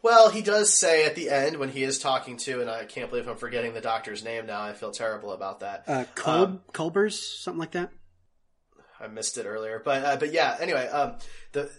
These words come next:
Speaker 1: that he was trying to save him. That
Speaker 2: Mm.
Speaker 1: he has this relationship, someone that he loves and cares about, and he was w-, willing to risk his life to save another. Um, it may not have been Lorca's <laughs> life that he was trying to save necessarily,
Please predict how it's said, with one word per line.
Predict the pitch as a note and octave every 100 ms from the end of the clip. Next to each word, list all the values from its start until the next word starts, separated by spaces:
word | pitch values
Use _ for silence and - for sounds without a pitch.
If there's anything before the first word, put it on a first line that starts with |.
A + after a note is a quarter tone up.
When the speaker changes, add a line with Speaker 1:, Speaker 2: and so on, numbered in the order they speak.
| -
Speaker 1:
that | D3 B2+ -
he | - C#3+
was | C#3
trying | - C3 C#3+
to | B2+
save | - B2+ A2+
him. | D3 C3+ - - _ _ _ _ _
That | - A#2+ A2
Speaker 2:
Mm. | D3 C#3 B2
Speaker 1:
he |
has | B2 D3+ F3 C3
this | B2 -
relationship, | A2 G#2+ G#2 G#2 - A2+ -
someone | - B2+ B2
that | A#2+
he | C3+ A#2+
loves | G#2+ B2+ A#2 G2 A2
and | G#2+
cares | - B2+ B2+
about, | A2 G#2 G2
and | G#2+
he | C3+
was | E3 F#3 F#3+
w-, | D3+ D3+
willing | C3+ D#3+ E3
to | C3+
risk | B2+ C#3 -
his | C3 -
life | A#2 G#2+ G2 - _ _ _ _ _
to | -
save | B2 - C#3+ C#3 B2 A#2 G#2 - _ _ _ _ _ _ _ _ _ -
another. | B2 B2 - - - _ _ _
Um, | A2+ A#2 A2
it | A#2+
may | C#3
not | C#3+ C#3+
have | C#3
been | C#3+
Lorca's | C#3+ G3 D3+ B2
<laughs> |
life | A#2+ - F#3 F3+
that | C#3+ C3+
he |
was | C#3 C3+
trying | D#3 B2+ A2+
to |
save | A2+ C#3+ A#2 A#2
necessarily, | A2+ G#2+ - B3 F#3 A#2+ G#2